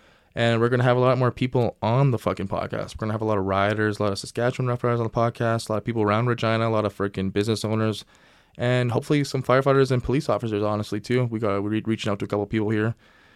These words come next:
And if you even feel like wa-, being on the Unrepeatable podcast, just comment below or email, email us. Email us at unrepeatable show at gmail dot com. Yeah, man.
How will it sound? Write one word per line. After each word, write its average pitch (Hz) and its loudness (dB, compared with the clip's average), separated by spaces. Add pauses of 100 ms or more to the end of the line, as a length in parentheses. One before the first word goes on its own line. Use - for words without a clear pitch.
(140)
And 123 0
if 104 -4
you 190 2
even 123 2
feel 101 0
like 90 0
wa-, 85 -2 (100)
being 110 0
on 85 -2
the 90 -2
Unrepeatable 95 -2
podcast, 98 -4
just - -6
comment 131 2
below 127 6
or 107 4
email, 147 4
email 165 8
us. 113 0 (720)
Email 175 8
us 156 2 (140)
at 123 0
unrepeatable 135 2 (500)
show 104 2
at 98 0
gmail 117 0
dot 101 -2
com. - -6 (540)
Yeah, 135 4
man. 101 2